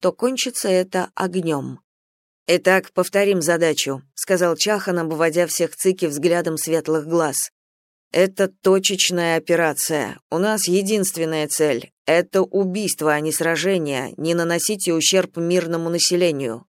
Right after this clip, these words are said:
Он многозначительно покосился на Рин. Она скрестила руки на груди. "Я в курсе". "Даже случайно". "Я поняла". "Да брось", сказал Бадзи.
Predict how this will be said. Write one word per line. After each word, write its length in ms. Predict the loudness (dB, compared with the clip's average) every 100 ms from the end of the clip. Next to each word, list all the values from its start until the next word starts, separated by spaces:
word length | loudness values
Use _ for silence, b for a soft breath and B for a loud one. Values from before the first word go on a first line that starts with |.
| _ _ _ _ _ -2
Он 220 | 0 2
многозначительно 800 | 2 2 2 0 -2 -2 -2 -2
покосился 680 | -4 -4 0 0 0 -2
на 180 | 0 0
Рин. 320 | 0 -2 -6 -16 _ _
Она 220 | -2 0
скрестила 560 | 0 0 0 2 2 4
руки 240 | 2 0
на 120 | -4
груди. 480 | 0 0 0 -2 -4 -6 _ _ _ _
"Я 180 | 0 0
в 80 | 0
курсе". 480 | -2 0 0 -2 -6 _ _ _ _ _ -14
"Даже 580 | -8 4 6 6 2 2
случайно". 840 | 2 2 4 2 0 -2 -6 -8 _ _ _
"Я 260 | -8 -2 0
поняла". 540 | 0 -2 0 -2 -4 -10 _ _ _ _ _ _ -8
"Да 320 | 2 6 6
брось", 680 | 6 6 8 6 4 -6 -12
сказал 420 | -6 -4 -2 -2
Бадзи. 560 | 0 -2 0 -2 -2